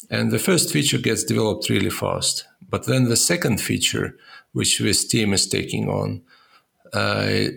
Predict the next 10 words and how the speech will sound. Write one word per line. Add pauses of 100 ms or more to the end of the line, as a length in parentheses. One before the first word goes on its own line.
(640)
developed
a
bit
slower,
and
then
the
third
one
is